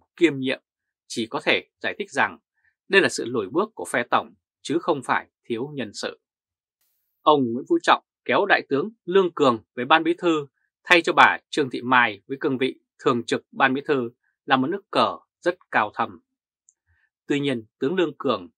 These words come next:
đề phòng thủ vững chắc, nhưng chưa chắc đã có khả năng phản công lại Tô Lâm.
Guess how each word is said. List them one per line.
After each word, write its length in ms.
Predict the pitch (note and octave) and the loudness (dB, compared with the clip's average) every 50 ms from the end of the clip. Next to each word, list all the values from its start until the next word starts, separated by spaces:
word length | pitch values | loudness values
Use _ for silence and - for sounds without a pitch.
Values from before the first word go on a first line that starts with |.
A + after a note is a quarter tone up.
| _ _ _ | _ _ _
đề 200 | - B2 B2+ A#2+ - | -8 -6 -6 -6 -6
phòng 140 | C3 B2+ A#2+ | -8 -6 -6
thủ 160 | C#3+ A#2 F2 - | -6 -6 -6 -8
vững 140 | A#2+ - E3+ | -10 -8 -2
chắc, 180 | - G#3+ A3 - _ _ _ _ _ _ _ | 0 0 0 0 _ _ _ _ _ _ _
nhưng 220 | - D3+ D3 C#3 C3 | -8 -6 -4 -4 -4
chưa 140 | - - B2 A2+ | -4 -6 -6 -4
chắc 240 | - F3+ F#3+ - - | -4 -6 -6 -6 -8
đã 80 | - | -8
có 120 | E3 - - | -6 -4 -4
khả 160 | - - F2+ | -4 -4 -4
năng 300 | A2 C3 B2+ A#2+ G#2+ G#2 _ _ _ - | -2 -2 -4 -4 -6 -12 _ _ _ 0
phản 220 | C#3+ G#2+ F2 E2 _ - | 0 0 0 -2 _ -6
công 200 | C3+ B2+ B2 A#2 | -6 -4 -4 -4
lại 200 | A2+ - - _ | -6 -6 -6 _
Tô 120 | - A#2+ A2 | -6 -6 -4
Lâm. 300 | A2+ A#2 G#2 F#2+ F2 | -4 -4 -6 -6 -10